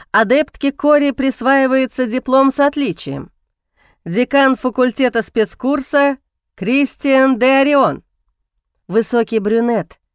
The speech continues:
с убранными в низкий хвост волосами сделал шаг навстречу и вручил мне заветный документ в массивной кожаной обложке с золотистым тиснением. Низко поклонившись, я с трепетом взяла в руки диплом —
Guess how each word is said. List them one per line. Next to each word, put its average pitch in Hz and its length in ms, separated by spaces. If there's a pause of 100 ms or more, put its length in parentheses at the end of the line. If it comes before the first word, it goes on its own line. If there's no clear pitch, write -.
(120)
с - 180
убранными 196 500
в 190 80
низкий 208 380
хвост 214 380
волосами 190 760 (720)
сделал 254 480
шаг 269 320
навстречу 262 640
и 247 180
вручил 254 420
мне 254 240
заветный 240 480
документ 247 560
в 202 140
массивной 247 580
кожаной 247 480
обложке 233 760
с 160 40
золотистым 190 640
тиснением. 160 720 (960)
Низко 208 420
поклонившись, 202 800
я 226 160
с - 60
трепетом 277 540
взяла 240 340
в 233 60
руки 247 280
диплом — 220 560